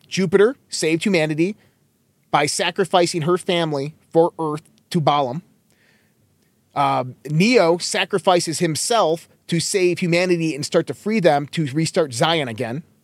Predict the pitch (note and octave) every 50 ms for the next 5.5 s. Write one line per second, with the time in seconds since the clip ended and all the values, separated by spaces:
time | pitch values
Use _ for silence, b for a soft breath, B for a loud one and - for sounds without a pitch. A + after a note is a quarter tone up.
0 | _ _ _ _ - C3+ C3+ E3+ G3+ - _ _ b b b b b b b b
1 | b b b C3+ C#3+ C#3+ C#3+ C#3 C#3 - _ _ _ _ _ _ _ _ _ _
2 | _ _ _ _ _ _ _ - _ _ _ _ _ _ _ E3+ E3+ G3 A#3+ C#4
3 | A#3+ F3+ E3+ D#3+ - - F#3 F#3+ - G#3 F3+ - F#3+ F3 D#3+ - F3+ E3 - -
4 | F3+ D#3+ - - D#3 D3 C3+ C3+ D3 D#3+ F3 F3+ E3+ E3+ D#3 - - D3+ A#2+ -
5 | - - G3+ G3 F3 C#3 B2 A#2+ D3